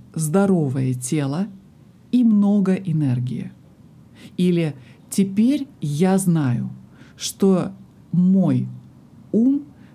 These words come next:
сосредоточен, спокоен,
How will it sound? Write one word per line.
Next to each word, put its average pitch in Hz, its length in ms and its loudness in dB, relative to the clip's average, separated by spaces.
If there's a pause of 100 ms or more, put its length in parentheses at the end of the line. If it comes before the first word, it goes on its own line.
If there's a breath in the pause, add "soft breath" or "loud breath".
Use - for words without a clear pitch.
сосредоточен, 185 1200 0 (240)
спокоен, 233 1040 0